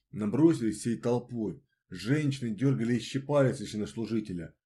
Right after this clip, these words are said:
Мужчины били кулаками и пинали под ребра.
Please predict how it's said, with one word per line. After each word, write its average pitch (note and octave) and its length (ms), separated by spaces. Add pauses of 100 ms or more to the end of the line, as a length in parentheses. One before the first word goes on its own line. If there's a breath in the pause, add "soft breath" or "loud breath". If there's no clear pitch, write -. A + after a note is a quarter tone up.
(300)
Мужчины A2 680
били A2+ 280
кулаками A2+ 600
и - 200
пинали A2+ 360
под A2 180
ребра. A2 560